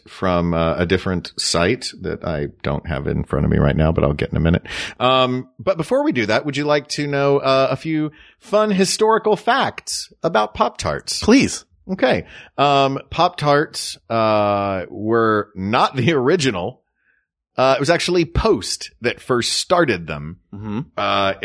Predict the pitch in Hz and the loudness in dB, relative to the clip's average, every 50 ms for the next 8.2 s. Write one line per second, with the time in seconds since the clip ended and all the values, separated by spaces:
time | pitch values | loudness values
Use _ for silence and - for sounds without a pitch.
0 | 110 101 95 113 117 123 107 101 110 135 147 147 107 110 113 104 92 104 95 92 | -2 0 2 2 4 2 2 2 2 2 2 2 2 0 0 0 0 -2 -2 -2
1 | 90 87 92 104 107 - 98 95 87 87 85 - - - 190 208 214 - - - | 0 0 2 0 0 0 -2 -4 -4 -4 -6 -6 -4 0 0 0 0 0 -4 -8
2 | - _ _ _ - - 294 294 - - 180 139 - - - 143 127 107 87 76 | -12 _ _ _ 0 0 2 2 4 2 2 2 2 0 2 2 2 2 0 -2
3 | 71 69 65 - - - _ _ _ _ _ _ _ _ _ _ _ - - 104 | -6 -10 -10 -10 -10 -10 _ _ _ _ _ _ _ _ _ _ _ -8 -4 -2
4 | 104 107 104 101 104 101 98 98 98 95 95 92 92 90 90 87 - - - 110 | 0 0 0 2 2 2 2 2 2 2 0 0 -2 -2 -4 -4 -6 -4 -4 -2
5 | 104 104 101 98 98 92 - - - 104 104 117 107 104 120 117 110 95 107 - | 0 0 0 0 -2 -4 -6 -10 -16 -18 -18 -12 -4 -2 0 0 0 0 -2 -2
6 | 147 135 135 135 123 117 - - - 110 98 101 98 92 85 - 90 90 87 82 | 0 0 0 0 -2 -4 -4 -2 -2 -2 -2 -4 -6 -8 -8 -8 -10 -8 -8 -8
7 | 87 92 95 92 - - _ _ - - _ _ _ - 90 87 85 82 82 80 | -8 -8 -8 -10 -12 -14 _ _ -20 -20 _ _ _ -8 -6 -6 -4 -6 -6 -8
8 | 78 76 69 - | -10 -14 -18 -20